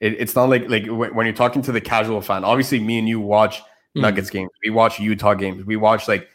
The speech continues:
Speaker 1: we, we watch the smaller market teams because of our love for the game. But when you're talking about a casual fan that flips on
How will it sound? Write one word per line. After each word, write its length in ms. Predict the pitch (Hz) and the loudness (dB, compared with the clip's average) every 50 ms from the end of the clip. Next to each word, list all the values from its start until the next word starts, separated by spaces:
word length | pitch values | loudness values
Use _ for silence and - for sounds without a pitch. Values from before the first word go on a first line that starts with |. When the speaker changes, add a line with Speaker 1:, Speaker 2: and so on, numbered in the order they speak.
| _ _ _ | _ _ _
Speaker 1:
we, 140 | 110 110 113 | -2 -2 0
we 160 | 110 117 120 | 2 2 2
watch 300 | 117 117 120 123 120 - | 4 6 4 4 4 2
the 60 | 110 | -4
smaller 240 | - - 113 110 107 | -4 0 0 2 2
market 200 | 107 107 95 - | 2 0 0 0
teams 160 | 120 123 117 | 0 0 0
because 300 | - - 101 - 110 104 | 0 -2 -4 -2 -2 0
of 80 | 101 98 | 0 0
our 100 | 95 98 | 0 2
love 180 | 104 110 101 | 2 0 0
for 80 | - 95 | -2 -6
the 80 | 95 95 | -10 -8
game. 280 | 101 107 104 92 95 | -6 -6 -6 -6 -4
But 80 | 98 104 | -2 0
when 120 | 110 117 | 0 2
you're 120 | 123 127 123 | 2 2 2
talking 220 | 135 135 139 143 | 2 0 2 2
about 180 | 139 135 120 110 | 2 2 2 2
a 20 | |
casual 340 | - - 117 113 113 110 101 | 2 0 0 2 2 0 0
fan 280 | - - 110 107 101 | 0 2 2 2 2
that 160 | 98 92 - - | -2 -4 -4 -4
flips 240 | 113 107 98 - | -6 -6 -4 -2
on 200 | 107 104 101 98 | -2 -2 -2 -4